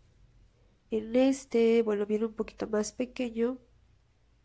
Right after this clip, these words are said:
Igual ahí se alcanza a ver, es aguja del número cuatro, gancho del número cuatro y vamos a ver este naranja.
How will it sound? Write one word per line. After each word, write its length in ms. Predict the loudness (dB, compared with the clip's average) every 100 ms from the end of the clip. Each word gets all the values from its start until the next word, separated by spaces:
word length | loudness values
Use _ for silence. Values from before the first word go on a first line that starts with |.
| _ _
Igual 320 | -4 0 2
ahí 100 | 2
se 140 | 0 -6
alcanza 400 | -4 -6 -4 0
a 40 |
ver, 220 | 2 2
es 200 | 0 -2
aguja 380 | -2 -2 -4 -4
del 200 | -4 -4
número 400 | -4 -2 -2 -2
cuatro, 540 | 0 0 0 -4 -6 -8 -12 -20 -20 _ -20
gancho 560 | -4 -2 -2 -4 -4
del 120 | -4
número 300 | -2 -2 -2
cuatro 420 | 0 0 0 -2 0
y 200 | 0 0
vamos 280 | 0 -4 -4
a 80 | -2
ver 140 | -2
este 260 | -4 -6 -8
naranja. 720 | -4 0 0 -2 -4 -6